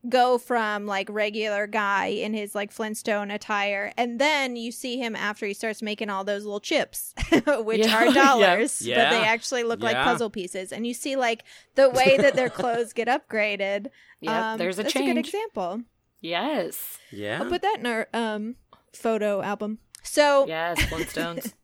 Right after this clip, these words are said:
Speaker 1: <laughs> I'm not gonna give you the history of fashion because that's, like, five different semesters worth of courses at fidm, but
Speaker 2: Right. <laughs>
Speaker 1: I do wanna share some of the, you know, most outrageous fashion stories in history.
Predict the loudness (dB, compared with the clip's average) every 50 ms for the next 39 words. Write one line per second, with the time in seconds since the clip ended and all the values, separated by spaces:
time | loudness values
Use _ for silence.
0 | _ _ _ _ _ _ _ _ _ -20 -2 2 4 4 4 4 2 2 2 2
1 | 0 -2 -2 -2 -2 -2 -4 -4 -4 -4 -4 -6 -6 -4 -4 -4 -2 -2 -2 -2
2 | -2 -4 -6 -8 -6 -6 -6 -4 -4 -4 -4 -2 -4 -4 -4 -4 -2 0 0 2
3 | 2 0 0 -2 -2 -4 -6 -4 -4 -4 -2 -2 -4 -4 -6 -8 -10 -8 -8 -8
4 | -6 -6 -6 -8 -8 -6 -4 -4 -2 -4 -4 -6 -8 -8 -6 -6 -6 -6 -8 -8
5 | -6 -4 -4 -4 -4 -4 -6 -8 -8 -10 _ _ 2 2 4 2 0 -2 -4 -2
6 | 4 6 6 6 6 4 0 -4 -8 -10 -14 -20 -20 _ _ _ 0 0 0 0
7 | -4 -8 _ _ 0 0 0 0 0 0 0 4 4 4 4 4 2 0 -2 -2
8 | -2 -2 0 0 0 0 0 -2 -2 -2 -2 -2 -4 -6 -4 -2 0 2 4 4
9 | 4 2 2 0 -4 -4 -4 -2 -2 -2 -2 -2 0 0 -2 -2 -2 -2 -2 -2
10 | -2 -2 -2 -2 -2 -2 -6 -6 -8 -4 0 0 0 0 0 -2 -4 -6 -6 -6
11 | -6 -4 -4 -4 -4 -4 -6 -8 -10 -8 -10 -10 -10 -10 -10 -8 -8 -6 -6 -8
12 | -8